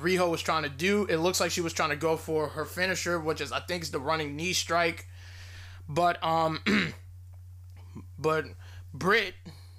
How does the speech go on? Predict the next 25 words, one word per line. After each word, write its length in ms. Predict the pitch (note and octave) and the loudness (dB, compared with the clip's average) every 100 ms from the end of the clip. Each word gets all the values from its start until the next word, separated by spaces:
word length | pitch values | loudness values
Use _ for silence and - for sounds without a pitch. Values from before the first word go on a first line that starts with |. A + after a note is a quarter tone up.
| - - - | -18 -20 -6
trips 400 | - - C4 - | -2 4 4 4
her 340 | G3 D#3+ D3+ - - - - - - - | 2 4 4 0 -8 -16 -16 -16 -16 -6
and 540 | E3 E3+ E3 D#3+ D#3+ C3+ - - - - | 2 4 4 2 0 -4 -10 -16 -16 -6
brings 300 | E3+ G#3 A3+ | 2 2 4
her 60 | A#3 | 4
outside 580 | F#3 F#3 - D#3 D#3 | 4 4 2 4 4
and 160 | D3 D3+ | 2 0
sends 340 | - F3+ G#3 | 2 2 4
her 100 | G3+ | 2
to 120 | F#3 F3+ | 2 2
the 220 | D#3 C#3 - - - | 2 0 -10 -16 -14
barricade, 720 | D3 F3 G#3 F#3 - D3+ C#3+ C#3+ | 0 4 4 4 2 2 2 0
and 120 | D#3 | 0
the 80 | D#3 | 0
ref 280 | D3 F3+ - | 2 2 2
was 160 | E3 | -4
distracted 520 | C#3 - G3 F3+ - D3 | -2 0 4 4 2 -2
by 200 | C3 A#2 | -2 -2
this. 300 | A2+ A#2 - - - - - - - - - - | -2 -4 -4 -12 -16 -16 -16 -16 -16 -16 -14 -2
Maki 420 | D#3+ F3+ F#3 G3 | 2 4 2 -2
was 180 | F#3+ E3 | 0 2
looking 180 | F3+ F3 | 2 2
for 120 | F3 | 0
the 100 | D#3+ | 0
Kokeshi, 800 | - F3 - F#3 - F3 F3+ A#3+ | 2 0 2 -2 0 -2 -2 -2